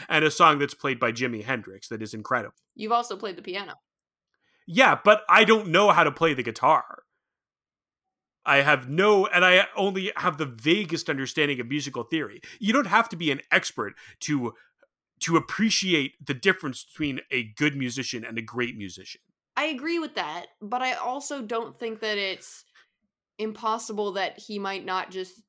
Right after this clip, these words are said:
Speaker 2: be a guy who likes music. Like, I am impressed by anyone who plays music live, regardless of their skill level, because I could never do it.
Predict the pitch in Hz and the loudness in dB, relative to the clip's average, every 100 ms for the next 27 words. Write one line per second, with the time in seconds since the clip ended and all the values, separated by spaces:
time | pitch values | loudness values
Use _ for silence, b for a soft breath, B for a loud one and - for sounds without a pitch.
0 | _ _ _ _ _ _ _ _ _ _ | _ _ _ _ _ _ _ _ _ _
1 | _ _ - 185 190 180 208 202 208 190 | _ _ -12 -6 -2 2 2 0 -4 -8
2 | 185 170 _ _ _ - 180 196 - 196 | -10 -14 _ _ _ -10 -8 -8 -8 -8
3 | 240 208 - - - 180 180 139 _ _ | -8 -8 -12 -14 -6 -6 -6 -12 _ _
4 | _ _ _ _ _ _ _ _ _ _ | _ _ _ _ _ _ _ _ _ _
5 | _ _ _ _ _ - 214 302 311 269 | _ _ _ _ _ 2 4 4 0 -2
6 | 269 277 247 226 240 240 226 247 220 220 | -4 2 2 4 2 -2 -4 -4 -6 -2
7 | 214 208 208 202 190 185 151 98 - _ | -2 -2 -6 -6 -2 -2 -2 -4 -12 _
8 | _ _ _ 208 214 214 214 202 202 202 | _ _ _ -4 0 0 0 -4 -4 -4
9 | 190 190 185 196 214 185 147 107 104 - | -4 -4 -4 -2 -4 -4 -4 -10 -12 -16
10 | _ _ _ - 185 214 185 180 165 180 | _ _ _ -10 -10 -6 -8 -6 -6 -6
11 | 214 185 165 170 90 - | -8 -8 -8 -10 -12 -6